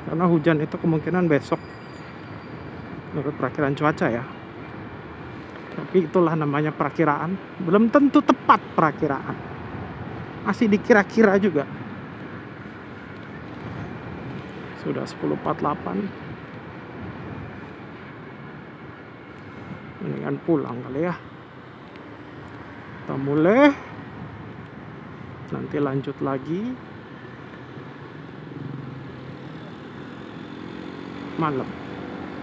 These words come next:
Jadi kita sudah menabung sebelas orderan. Oke. Tadi gue sempat berpikiran, eh, orderan ke sepuluh gue off. Eh, ternyata dapat nih orderan ke sebelas.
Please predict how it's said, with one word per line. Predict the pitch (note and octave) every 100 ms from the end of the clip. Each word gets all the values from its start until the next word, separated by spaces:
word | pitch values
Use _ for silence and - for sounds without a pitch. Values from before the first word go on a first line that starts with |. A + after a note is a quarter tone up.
| - -
Jadi | A#2+ C#3+ D3 C#3
kita | C3+ D3+
sudah | E3 C#3+
menabung | C3 C3 B2+ B2+ C3+ B2+ B2+ B2 B2+ - - - - - -
sebelas | - D3 C#3 B2 -
orderan. | C3 B2+ D3 B2 F2+ - - - - - -
Oke. | - - - - - - - - - - - -
Tadi | B2+ D3
gue | D#3+
sempat | D3+ C#3 C#3 C3 C3+ -
berpikiran, | C#3 - D3 D3 D3+ D#3 D3+
eh, | - C3 B2+ B2+ B2 B2 A#2+ B2 - - - - - -
orderan | C3+ C3+ C3
ke | C3+
sepuluh | - - D3+ E3
gue | D3 C3+
off. | - A2 - - - -
Eh, | G#3 G#3+ F3+
ternyata | D#3 C3+ B2 A#2+ D#3+ D#3 - - - - - - - - -
dapat | - C3 D#3 E3+
nih | E3
orderan | C#3+ C#3 C3+
ke | C3+
sebelas. | C#3+ C3+ C3 E3 - - -